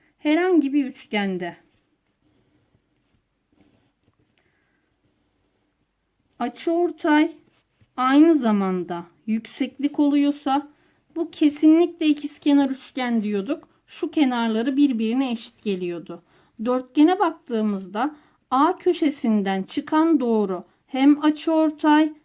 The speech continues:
hem burası yükseklik. O zaman bunu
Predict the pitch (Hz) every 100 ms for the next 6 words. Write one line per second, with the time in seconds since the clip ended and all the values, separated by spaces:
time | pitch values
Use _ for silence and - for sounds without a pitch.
0 | _ - 311 302 269 247 240 - 269 233
1 | 233 - 214 - 185 - _ _ _ 254
2 | 262 285 302 302 285 339 262 269